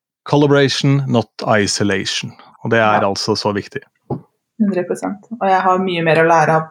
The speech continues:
Speaker 2: eh, så mange utrolig fine mennesker der ute, så nei, jeg gleder meg til å høre resten av de folka du skal, eh,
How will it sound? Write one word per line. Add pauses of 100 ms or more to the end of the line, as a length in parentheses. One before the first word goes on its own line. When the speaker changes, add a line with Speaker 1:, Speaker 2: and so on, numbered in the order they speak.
Speaker 2:
eh,
så
mange
utrolig
fine
mennesker
der
ute,
så (880)
nei,
jeg
gleder
meg
til
å
høre
resten
av
de
folka
du
skal,
eh,